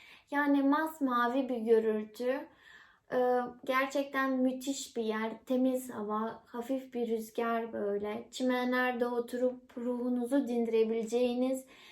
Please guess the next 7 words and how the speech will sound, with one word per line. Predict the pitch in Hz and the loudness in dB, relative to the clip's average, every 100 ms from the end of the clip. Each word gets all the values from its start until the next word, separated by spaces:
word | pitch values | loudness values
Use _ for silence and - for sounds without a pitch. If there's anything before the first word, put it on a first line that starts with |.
| - - | -20 -8
güzel | 254 233 262 262 247 | -4 2 6 6 4
düşünceler, | 233 240 233 226 233 233 247 247 | -2 0 2 2 2 2 0 -2
güzel | 220 226 240 247 247 | -4 -4 0 2 0
hayaller | 240 226 226 226 240 269 262 | -2 -2 0 0 0 0 0
kurabileceğiniz | 262 247 226 233 220 226 233 233 233 - | -4 -2 0 0 0 2 2 2 0 -4
bir | 208 | -2
yer. | 202 220 294 | 0 -2 -6